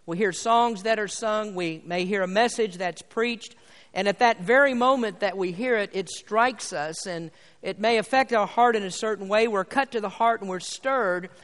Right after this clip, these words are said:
over what that song has to say. And we may make a determination at that very moment that we are going to do what God wants us to do. We're gonna get things right with God. We're gonna serve the Lord.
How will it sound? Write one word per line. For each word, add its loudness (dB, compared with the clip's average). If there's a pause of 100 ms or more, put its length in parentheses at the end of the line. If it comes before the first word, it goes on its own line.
(140)
over 2
what 0
that 2
song -2
has -4
to -12
say. 0 (320)
And 0
we 0
may 4
make 2
a -2
determination -4
at -6
that 0
very 2
moment -2
that 0
we 0
are 4
going 0
to -4
do -2
what -4
God 4
wants -4
us -6
to -8
do. -4 (180)
We're 0
gonna 2
get -2
things -4
right 2
with -4
God. 2
We're -4
gonna -4
serve 0
the -4
Lord. -4